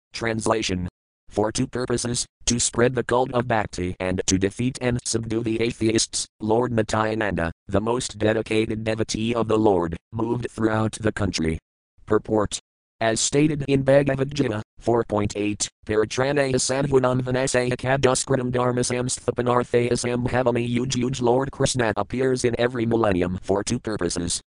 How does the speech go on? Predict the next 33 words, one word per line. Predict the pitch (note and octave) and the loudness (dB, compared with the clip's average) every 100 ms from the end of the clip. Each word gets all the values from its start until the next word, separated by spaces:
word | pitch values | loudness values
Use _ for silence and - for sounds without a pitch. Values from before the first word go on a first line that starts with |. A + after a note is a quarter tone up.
| - | -6
namely | A#2 A#2+ C3 B2 A#2 | 0 2 2 0 -2
to | A2+ | -2
deliver | A2 A2+ A2 A2+ | 0 0 2 0
the | A2+ | 0
devotees | A2+ A2+ A2 - A2+ B2 A2+ | -2 -4 -4 -4 -4 -2 0
and | A2+ A2 | -2 -2
kill | G#2+ A#2 | -2 0
the | A2+ | 0
non-devotees. | A2 A2 A2 G#2+ A2 A2 G#2 F#2+ E2+ - - _ _ _ | 0 0 0 2 0 0 -4 -4 -2 -4 -6 _ _ _
His | - G#2+ G#2 | -2 -2 0
devotees | G#2 G#2+ - C3 C#3 - | -2 -2 -2 -2 -2 4
also | C#3 C#3 B2 B2 | 4 4 2 2
have | B2 A#2+ | 0 -2
two | B2 | -4
similar | C3 B2 C3+ B2 A#2+ - | -4 0 0 0 -2 -4
purposes, | B2 B2 B2 B2 - - - | -2 -2 -2 -2 -4 -8 -4
to | A#2+ | -2
preach | - A#2 A#2+ - | -2 -4 -2 0
the | A#2 | 2
Bhakti | A#2+ B2 - A#2 | 2 0 -2 -4
cult | - B2 B2+ | 0 0 0
of | A#2+ - | -2 -2
Krishna | A2+ - A#2 B2 | -2 0 0 0
consciousness | - A#2+ B2+ A2+ A#2 A2+ - | 0 0 0 0 0 -4 -2
and | A#2 A#2 | -2 0
defeat | A2+ - A#2+ A#2+ | 0 0 -2 0
all | B2 B2+ | 0 0
kinds | G#2+ A#2+ B2 A2+ | -2 -2 -2 -2
of | A2+ | -2
agnostics | A2+ A2 A2+ A#2+ A2+ - - | -2 0 -2 0 -2 -2 -2
and | A2+ A2+ | -2 0
atheistic | A2 A2 A2 A2 - A2 | 0 0 0 0 0 -2
demons. | A2+ F#2+ E2 D#2+ D#2+ | -4 -4 -4 -2 -4